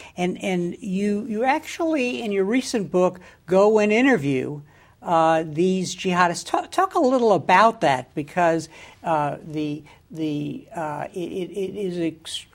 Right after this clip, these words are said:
it's a, it's a powerful presentation of what is in the minds of the jihadists by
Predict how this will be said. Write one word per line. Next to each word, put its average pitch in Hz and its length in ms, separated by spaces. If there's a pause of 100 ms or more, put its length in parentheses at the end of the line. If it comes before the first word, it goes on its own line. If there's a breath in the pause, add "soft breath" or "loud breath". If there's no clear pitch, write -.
(320)
it's - 400
a, 175 120 (100)
it's 185 220
a 160 80 (200)
powerful 240 760
presentation 185 1300 (480 loud breath)
of 151 220
what 170 360
is 160 220
in 165 140
the 151 80
minds 156 580
of 131 120
the 135 100
jihadists 123 800 (380 loud breath)
by 147 560